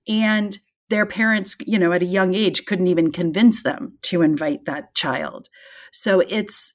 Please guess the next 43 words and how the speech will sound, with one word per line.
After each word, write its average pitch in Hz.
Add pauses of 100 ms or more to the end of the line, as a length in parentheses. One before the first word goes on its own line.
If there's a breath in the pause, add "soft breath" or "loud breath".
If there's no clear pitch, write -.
(180)
there's 220
so 285
many 302
struggles 220
that 254
families 254
have. 247 (720 soft breath)
I 220
hope 233
through 208
the 190
work 180
that -
I 202
do 220
with 277
them 262
that -
I 196
help 196
minimize 202 (420 loud breath)
at -
least 196
one 185
struggle 156
while 165
they're 160
in 160
the 160
K 160
twelve 151 (300 soft breath)
system. -
I 220
know 220
I 196
can't 190
help 175 (340)
them 185
deal 165
with 165
all 170
of 202
this 254